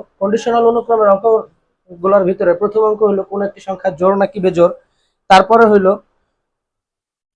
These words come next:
একটি সংখ্যা ধনাত্মক নাকি ঋণাত্মক, তারপরে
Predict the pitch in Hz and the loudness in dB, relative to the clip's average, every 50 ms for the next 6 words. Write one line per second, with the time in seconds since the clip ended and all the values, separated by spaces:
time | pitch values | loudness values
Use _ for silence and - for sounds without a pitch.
0 | _ _ _ _ _ _ _ _ _ _ - 196 - 233 208 226 220 208 220 185 | _ _ _ _ _ _ _ _ _ _ -10 -8 -8 -6 -6 -6 -4 -4 -4 -4
1 | 147 165 175 196 202 - - 233 220 220 214 202 208 202 190 190 202 202 196 - | -2 0 2 2 2 2 -2 -4 -2 -2 -6 -2 -2 0 0 2 2 0 0 0
2 | - 180 180 180 - _ - 185 185 185 202 196 185 | -2 -2 -2 -2 -6 _ -2 -2 0 2 0 2 2